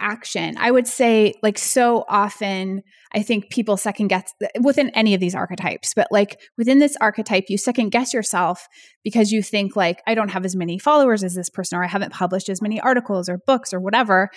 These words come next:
so who am I to speak on this topic?" But really,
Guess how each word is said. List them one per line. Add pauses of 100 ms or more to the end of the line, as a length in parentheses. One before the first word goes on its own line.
(220)
so
who
am
I
to
speak (140)
on
this
topic?" (360)
But
really,